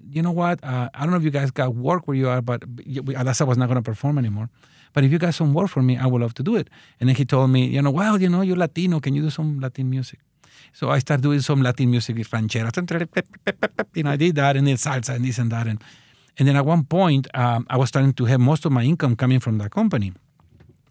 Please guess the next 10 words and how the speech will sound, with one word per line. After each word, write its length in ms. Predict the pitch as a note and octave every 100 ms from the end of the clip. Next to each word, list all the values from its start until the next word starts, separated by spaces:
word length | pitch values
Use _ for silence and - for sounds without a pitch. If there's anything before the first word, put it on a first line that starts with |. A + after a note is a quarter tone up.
| -
And 160 | C3 C3
then 120 | B2
I, 220 | A#2 A2+ -
I 140 | A#2+
told 240 | A2 C#3 A#2+
him, 180 | C3 - - _ _ -
"Brian, 400 | D3+ F#3 D#3 A2+
do 100 | C3+
you 120 | C#3+ C#3+
think 500 | - D3+ D3 C#3